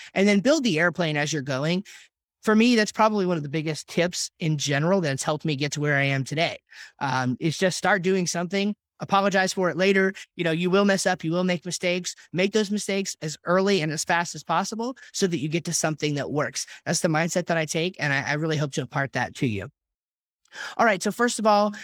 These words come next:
the subscription mindset and model. So you gotta think through these things, right? Why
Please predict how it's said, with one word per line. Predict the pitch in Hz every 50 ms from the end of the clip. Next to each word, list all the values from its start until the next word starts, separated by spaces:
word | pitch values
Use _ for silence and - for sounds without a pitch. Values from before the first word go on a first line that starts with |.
| - -
the | 185 190
subscription | - 196 170 - - 208 190 - - 190 185
mindset | 180 170 175 180 - - 175 139
and | 156 165
model. | 156 156 160 151 120 117 - - - - -
So | - - 202
you | 196
gotta | 214 214 208
think | - - 226 233 -
through | - 247 220
these | 185 165 156 -
things, | 160 135 123 - -
right? | 160 165 147 160 - - - - -
Why | - 170 160 156 175 180 175 202 233 269 302 330